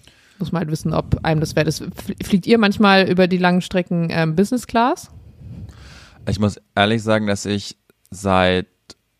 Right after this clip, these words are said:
Speaker 2: fünf Jahren jetzt erst einmal wieder, ähm, Langstrecke geflogen bin. Und, äh, da war's so spontan,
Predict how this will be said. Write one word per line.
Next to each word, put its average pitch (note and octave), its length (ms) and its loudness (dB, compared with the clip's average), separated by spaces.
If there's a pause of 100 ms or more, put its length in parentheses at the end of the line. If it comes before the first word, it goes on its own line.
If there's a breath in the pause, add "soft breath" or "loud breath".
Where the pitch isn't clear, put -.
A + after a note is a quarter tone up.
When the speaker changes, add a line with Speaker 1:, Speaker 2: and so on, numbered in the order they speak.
Speaker 2:
fünf - 640 -2
Jahren G#2 240 0
jetzt G2+ 160 -6
erst - 260 -8
einmal G#2 360 0
wieder, G2 520 0 (400)
ähm, F#2 320 2
Langstrecke G2+ 480 0
geflogen F2+ 480 -4
bin. G#2 320 -4 (680 loud breath)
Und, G2 540 0 (120)
äh, F2+ 360 -2 (140)
da G2 240 2
war's G2 380 0
so G#2+ 320 0
spontan, G2+ 840 -2